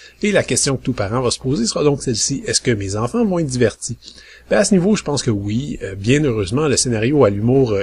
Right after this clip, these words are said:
hyperactif va essouffler les adultes, avec son humour, euh, slapstick et potache constant, mais les marmots vont trouver de quoi combler leur attention.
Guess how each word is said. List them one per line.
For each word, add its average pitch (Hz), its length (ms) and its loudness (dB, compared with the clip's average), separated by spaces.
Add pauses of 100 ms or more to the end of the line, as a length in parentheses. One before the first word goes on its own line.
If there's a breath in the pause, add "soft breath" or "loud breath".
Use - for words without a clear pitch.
hyperactif 156 680 -2
va 120 240 0
essouffler 139 420 -2
les 127 220 0
adultes, 107 480 -4 (100)
avec 110 260 -6
son 107 180 -4
humour, 113 340 0
euh, 95 120 -6
slapstick - 680 -6
et - 140 -4
potache 120 580 -2 (240)
constant, 143 720 0 (520 loud breath)
mais 185 200 6
les 226 140 6
marmots 147 340 2
vont 165 160 0
trouver 135 240 0
de - 60 -16
quoi 208 140 0
combler 127 280 0
leur 185 180 2
attention. 135 460 -2